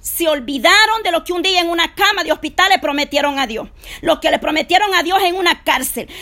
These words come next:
lo que le prometieron a Dios cuando estaban en el proceso. Pero Dios no se olvida de lo que nosotros le hemos prometido.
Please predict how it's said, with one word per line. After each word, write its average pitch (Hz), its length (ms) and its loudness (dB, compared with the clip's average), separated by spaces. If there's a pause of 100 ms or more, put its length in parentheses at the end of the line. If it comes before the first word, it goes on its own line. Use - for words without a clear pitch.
lo - 160 0
que 330 100 -2
le 311 120 0
prometieron 349 580 2
a 359 80 -2
Dios 381 200 0
cuando 311 200 -4
estaban 320 380 0
en 311 100 -2
el 302 140 -2
proceso. - 560 -4 (2500)
Pero 294 220 2
Dios 330 180 -2
no 349 120 2
se 349 120 0
olvida 330 320 2
de 311 80 0
lo 294 120 -4
que 285 100 -4
nosotros 294 420 -2
le 277 80 0
hemos 277 160 -2
prometido. 247 600 -8